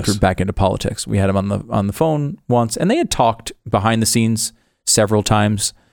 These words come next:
um, over the years, but this was really kind of a, an opportunity to look into the future. Every interview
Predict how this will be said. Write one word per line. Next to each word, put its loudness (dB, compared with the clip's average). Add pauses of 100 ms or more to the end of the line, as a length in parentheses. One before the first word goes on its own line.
(320)
um, 2
over 2
the 2
years, 2
but 0 (400)
this 2
was 4 (140)
really 2
kind 0
of 2
a, -2
an 2
opportunity 2
to 0
look 0 (380)
into 2
the -2
future. -4 (520)
Every 2
interview 2